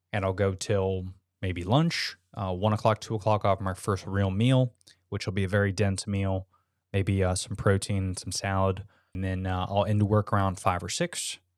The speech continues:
probably take my dog to the P A R K. He's right here, so I can't say the word, but I'll, uh, I'll take him. And this is the most important thing, when I get back,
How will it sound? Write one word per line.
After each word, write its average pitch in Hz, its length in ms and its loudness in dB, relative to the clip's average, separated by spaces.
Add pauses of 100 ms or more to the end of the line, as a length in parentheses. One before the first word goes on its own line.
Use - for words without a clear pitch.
(260)
probably 95 240 0
take 98 320 -2
my 92 160 0
dog 92 280 0
to - 100 -6
the 92 400 0
P 92 260 -8
A 95 160 -6
R 95 200 -6
K. 117 420 -6 (720)
He's 101 100 -4
right 98 160 2
here, 92 160 0
so - 160 -6
I 90 60 -2
can't 95 240 -6
say 98 120 -4
the 87 120 -4
word, 87 320 -4
but 95 200 2
I'll, 90 320 -2
uh, 87 200 -2
I'll - 100 -20
take 95 260 -4
him. 143 320 4 (360)
And 113 480 6 (440)
this 113 120 4
is 107 100 -6
the 107 60 0
most 104 180 4
important 107 240 2
thing, 95 100 -4
when 92 120 -2
I 92 60 -2
get 90 180 -6
back, 123 440 2